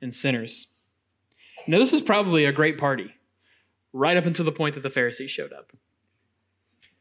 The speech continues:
Why are they so bent out of shape about the guest list? Why do they show up, probably uninvited,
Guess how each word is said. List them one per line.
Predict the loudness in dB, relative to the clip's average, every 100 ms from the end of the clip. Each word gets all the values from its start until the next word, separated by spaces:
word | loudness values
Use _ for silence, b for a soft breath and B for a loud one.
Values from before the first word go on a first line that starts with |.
| _
Why | -6 0 4 6
are | 8
they | 6 6
so | 4 4
bent | 2 0 -2
out | -4
of | -2
shape | -2 -2 -4 -12 _ _ _ _ _ _ _ _
about | -4 -4
the | -4
guest | -4 -2
list? | -6 -6 -8 -10 _ _ _ _ _ _ _ B B B
Why | 4 6
do | 6
they | 6 4
show | 4 4 4
up, | 4 0
probably | 2 2 2 0 0
uninvited, | 0 0 0 2 2